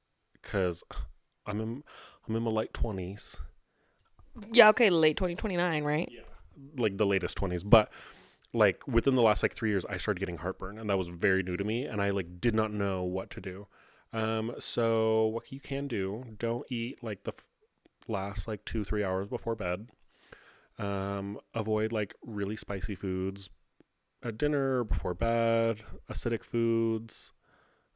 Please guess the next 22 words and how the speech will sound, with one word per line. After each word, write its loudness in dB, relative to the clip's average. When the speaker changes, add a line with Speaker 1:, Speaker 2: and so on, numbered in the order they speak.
Speaker 1:
Um, -4
chocolate 0
even -4
can -8
cause -4
some -6
Speaker 2:
Mm. -8
Speaker 1:
acid -8
reflux. -8
Um, -6
yeah, -4
if -12
you -8
are -10
having -10
symptoms -10
that -4
you -6
don't -10
think -12
are -8
normal, -6